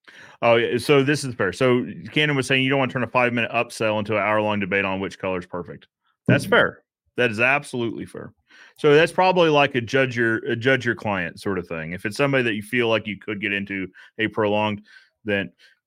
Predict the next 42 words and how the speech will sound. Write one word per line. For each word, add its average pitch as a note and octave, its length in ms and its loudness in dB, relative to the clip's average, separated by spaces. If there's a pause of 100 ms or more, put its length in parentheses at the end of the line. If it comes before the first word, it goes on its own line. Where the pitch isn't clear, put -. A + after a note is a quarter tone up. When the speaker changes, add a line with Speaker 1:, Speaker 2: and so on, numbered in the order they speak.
(600)
Speaker 1:
and D3+ 160 2
a C#3+ 40 6
lot D3+ 240 4
of E3+ 80 0
times C3 420 0
we, B2+ 560 0 (500)
so - 140 0
we D3 120 2
get G3+ 180 4
into F#3+ 180 0
the D3 100 0
three C#3+ 240 -4
colors C#3 500 0
if C3+ 160 0
they B2+ 160 2
ask A2+ 320 -2
what A2 120 -4
colors G#2+ 320 0
are F#2 120 -2
available. E2 500 -8 (440)
You A2 80 -2
know, G#2 60 0 (120)
nine C3+ 120 2
times C3+ 240 0
out B2 100 4
of A#2 60 -4
ten B2+ 200 -2
or A2+ 80 2
eight A#2 140 0
times A#2 240 -2
out A2+ 100 2
of A2 60 -2
ten, A2 200 -4
they A2 100 0
don't G#2 200 -4
care. D#2 360 -14 (200)
And A2 140 -4
so G#2 220 0
it's, G#2 280 -6 (600)
it's A2 200 -6
chestnut. D#2 460 -14 (1500)
Um, C4 840 -14